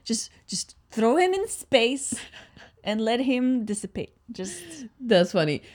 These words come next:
Speaker 2: Um, somebody said, I d-, I don't know if you agree, My Hero Academia is an A tier all around. There's no, like, even the villains and characters, there is no S tier
Speaker 1: Really?
Speaker 2: villains.
Speaker 1: Hmm.
Speaker 2: Do you put All for One in S tier?
Speaker 1: Shigaraki is a S tier villain for me.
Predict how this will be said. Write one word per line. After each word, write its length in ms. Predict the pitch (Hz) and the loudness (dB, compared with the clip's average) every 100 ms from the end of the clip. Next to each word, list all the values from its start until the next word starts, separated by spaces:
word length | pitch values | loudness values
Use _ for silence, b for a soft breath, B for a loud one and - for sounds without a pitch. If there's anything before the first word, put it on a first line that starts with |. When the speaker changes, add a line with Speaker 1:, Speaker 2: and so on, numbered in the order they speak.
| b | b
Speaker 2:
Um, 240 | - 202 202 | 2 2 4
somebody 380 | 226 208 226 220 | 4 6 6 4
said, 500 | - 165 165 165 - | 4 6 6 4 2
I 40 | |
d-, 180 | 175 160 - | -2 -2 0
I 80 | |
don't 120 | 147 160 | 0 2
know 40 | |
if 80 | 156 | 2
you 100 | 175 | 2
agree, 440 | 156 143 139 135 - | 0 0 2 2 2
My 160 | 151 147 | 0 4
Hero 140 | 175 | 4
Academia 560 | 156 165 151 143 143 139 | 4 2 2 4 2 2
is 180 | 139 139 | 0 2
an 140 | 139 - | 0 0
A 220 | 123 139 139 | 0 2 0
tier 560 | - 143 131 123 117 - | 0 2 2 2 -2 -2
all 240 | 123 120 | 0 0
around. 460 | 120 120 110 113 120 - | 0 0 0 -2 -4 -6
There's 440 | 143 131 123 127 | -2 0 0 0
no, 360 | 139 123 117 101 | 0 0 -2 -4
like, 200 | 135 117 | -4 -2
even 120 | 131 131 | -2 -2
the 60 | |
villains 340 | 127 120 117 131 | 0 -2 -2 -4
and 100 | 107 | -4
characters, 460 | 131 120 - 120 | -4 -4 -4 -6
there 140 | 131 120 | -2 -4
is 120 | 123 | -4
no 80 | 117 | -6
S 240 | 101 - - | -6 -10 -10
tier 400 | - - - - _ _ _ - | -8 -8 -10 -12 _ _ _ -4
Speaker 1:
Really? 240 | 247 349 233 156 | 0 2 2 0
Speaker 2:
villains. 380 | 214 - - - _ _ _ _ _ _ - | -2 -8 -14 -20 _ _ _ _ _ _ -6
Speaker 1:
Hmm. 140 | 254 202 _ _ - | -4 -4 _ _ -2
Speaker 2:
Do 180 | 180 190 | 0 4
you 100 | 180 | 4
put 260 | 220 170 - | 6 4 2
All 200 | 147 147 | 0 2
for 200 | 165 151 | 2 0
One 160 | 143 | 0
in 100 | 143 | -2
S 120 | 135 151 | -4 -2
tier? 220 | 233 269 | 0 2
Speaker 1:
Shigaraki 540 | 302 480 370 381 349 | 6 8 8 6 2
is 160 | 254 226 | 2 0
a 140 | 180 - _ - | -4 -10 _ -2
S 220 | 180 240 | 2 2
tier 140 | - 190 | 0 -4
villain 360 | 175 135 160 | -2 -4 -6
for 140 | 180 180 | -6 -6
me. 380 | 170 180 156 | -4 -4 -4